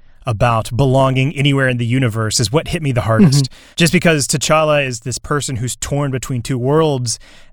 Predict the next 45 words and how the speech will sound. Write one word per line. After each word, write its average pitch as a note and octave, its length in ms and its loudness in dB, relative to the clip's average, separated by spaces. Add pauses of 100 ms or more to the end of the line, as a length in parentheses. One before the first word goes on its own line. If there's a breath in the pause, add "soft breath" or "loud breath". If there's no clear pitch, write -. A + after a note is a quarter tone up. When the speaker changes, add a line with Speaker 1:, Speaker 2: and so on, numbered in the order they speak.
(120 soft breath)
Speaker 1:
and C3+ 380 0
he's C#3+ 220 -2
equipped - 380 -2
only D#3+ 280 2
with D3 180 -2
the B2+ 100 -2
compass D#3 400 0
of A#2 180 0
wanting B2 400 0
to B2 80 -4
do A#2 220 -2
good, B2+ 400 0 (400)
and D#3 120 2
because E3 400 0
of C#3 100 -6
that, B2+ 280 -2
it - 180 -12
makes C#3 340 -4
Yondu's C3+ 360 -2
comment C3 480 -6
hit B2+ 220 -10 (100)
that B2+ 280 -4
much A#2+ 360 -4
more G#2 460 -6 (540 soft breath)
harder. C#3 300 0 (120)
Speaker 2:
Mm-hmm. C#3+ 280 6 (420 soft breath)
Speaker 1:
Um, A2+ 460 -10
and A#2 160 -6
it C3 160 -4
just, C3+ 160 -2
it's, D3+ 360 -2
it's D#3 120 0
a D3 40 2
beautiful D3+ 380 2
episode C#3 500 -2
for B2+ 580 -4 (160)
a, B2+ 240 -14
a B2 80 -10
beautiful A#2+ 340 -4
character B2+ 440 -2
played B2 500 -2
by A#2 440 0
a B2 60 -4
remarkable A#2+ 500 -2
person A2 640 -4